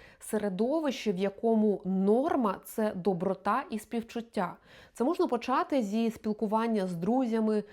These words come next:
близькими, яким ви довіряєте, або навіть через спілкування у соціальних мережах. У рамках терапії важливо будувати безпечні, стабільні стосунки з терапевтом.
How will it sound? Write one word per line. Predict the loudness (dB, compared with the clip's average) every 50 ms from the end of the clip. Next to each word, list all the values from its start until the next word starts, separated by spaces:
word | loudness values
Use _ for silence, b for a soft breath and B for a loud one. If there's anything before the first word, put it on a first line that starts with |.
| B B
близькими, | B 0 0 0 0 -2 -6 -10 -6 -4 -2 0 0 0 0
яким | 0 0 0 -2 -2
ви | 0 -2
довіряєте, | -2 -2 -2 -2 -2 0 -2 -2 -4 -6 -6 -10 -8 -6
або | -4 -2 0 2
навіть | 2 2 2 0 0 -2 -2
через | -4 -4 -6 -6
спілкування | -4 -6 -6 -4 -2 0 0 2 2 2 0 -2
у | -2
соціальних | -2 -2 -4 -4 -2 -2 -2 -2 -2 -2 -4 -6 -8 -8
мережах. | -6 -2 -2 0 2 2 2 0 0 -4 -8 -14 -20 _ _ _ B B B B B B B B B B
У | 0 2
рамках | 4 4 4 4 2 0 -2 -6 -4
терапії | -2 0 0 0 0 -2 -4 -4 -2 0 2 2 2 2
важливо | 0 0 0 0 0 0 0 0 0
будувати | 0 0 -2 -2 -2 -2 0 2 0 0 0 -2 -6 -4 -4
безпечні, | -2 0 0 0 0 -2 -6 -6 -2 -2 0 0 -2 -4 -4 -6 -6 -6 -6 -8
стабільні | -6 -4 -2 -2 -2 -2 -4 -4 -2 -2 -2 -4 -6 -8 -12
стосунки | -12 -12 -12 -8 -4 -2 -2 -2 -2 -2 -4 -4 -4 -6 -10
з | -20 -12
терапевтом. | -8 -6 -6 -6 -6 -4 -2 -2 -2 -2 -4 -10 -16